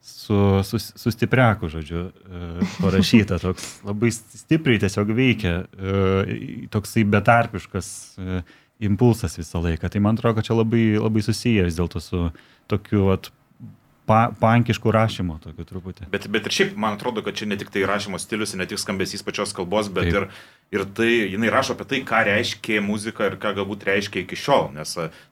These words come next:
Speaker 3: mes matome tuos pačius personažus ir matome prisiminimus, ka-, apie tuos pačius Clash'us, kad tai, na, buvo geriausia, ką, ką galima patirti. Ir, ir, ir,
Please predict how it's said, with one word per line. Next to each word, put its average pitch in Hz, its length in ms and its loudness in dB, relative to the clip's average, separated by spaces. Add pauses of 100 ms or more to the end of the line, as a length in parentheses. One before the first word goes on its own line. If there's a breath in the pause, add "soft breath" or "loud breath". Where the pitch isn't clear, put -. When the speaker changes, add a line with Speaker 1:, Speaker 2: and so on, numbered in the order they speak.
Speaker 3:
mes 87 160 -8
matome 98 260 -2
tuos 80 140 -6
pačius 87 240 -10
personažus 87 640 -2
ir 80 80 -6 (140)
matome 85 420 -2
prisiminimus, 92 640 -2
ka-, 78 160 -4
apie 78 220 -4
tuos - 180 -10
pačius - 240 -6
Clash'us, 85 460 -2 (400 loud breath)
kad - 100 -2
tai, 90 140 0 (100)
na, 85 120 -2
buvo 85 220 -2
geriausia, 87 540 0
ką, 80 140 -8 (260)
ką 82 160 -8
galima 85 320 0
patirti. 85 480 -2
Ir, 80 160 -2
ir, 80 160 -2
ir, 82 160 -2